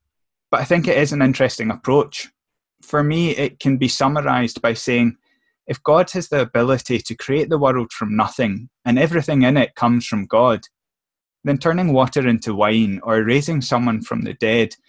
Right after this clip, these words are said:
is really child's play. For some reason, I think we often struggle to contend with these lesser miracles than we do with the greater miracle of creation.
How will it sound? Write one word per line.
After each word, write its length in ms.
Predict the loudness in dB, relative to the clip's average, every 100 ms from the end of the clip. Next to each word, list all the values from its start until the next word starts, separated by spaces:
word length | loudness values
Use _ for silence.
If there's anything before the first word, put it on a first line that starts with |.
| _ _ _ -6
is 160 | -2
really 220 | 0 0 0
child's 480 | 0 0 0 -2
play. 320 | -2 0 0 -6 _ _ _ _ _ _ _ _ _ _ _ _ _
For 180 | -4 0
some 220 | 2 2
reason, 500 | 0 0 -2 -2 -6 _ -6
I 100 | -6
think 540 | -4 0 2 0 -4
we 220 | -4 -2 0
often 400 | -2 0 -2 -2
struggle 800 | -6 -6 0 0 2 2 2 -4
to 120 | -10
contend 540 | -4 -4 0 0 0 -2
with 160 | -4
these 240 | -4 -4 -2
lesser 420 | -2 -2 -2 -2
miracles 680 | -2 -2 -4 -6 -6 -10 -14 _ _ _ _ _
than 160 | -2 2
we 100 | 2
do 300 | 2 0 0
with 220 | 0 -4
the 80 | -4
greater 500 | -4 -2 -2 -2 -2
miracle 460 | 0 0 -2 -4 -4
of 140 | -4
creation. 520 | -2 0 0 -4 -6